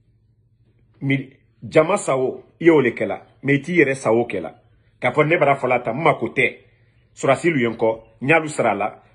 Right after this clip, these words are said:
ko tɛ n na. Walayi, ko de k'i la. Mɔbali bara ti min, cɛfarin lu bara ti min. Ya. Donc, euh, donc, euh, an bɛɛ y'an sabari. Bɛɛ ɲa k'olu wa ɲa la.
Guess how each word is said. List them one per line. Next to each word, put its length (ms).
ko 120
tɛ 180
n 40
na. 160
Walayi, 280
ko 100
de 120
k'i 140
la. 180
Mɔbali 440
bara 180
ti 140
min, 140
cɛfarin 380
lu 80
bara 180
ti 120
min. 160
Ya. 240
Donc, 280
euh, 280
donc, 240
euh, 220
an 100
bɛɛ 160
y'an 140
sabari. 420
Bɛɛ 240
ɲa 200
k'olu 200
wa 140
ɲa 180
la. 280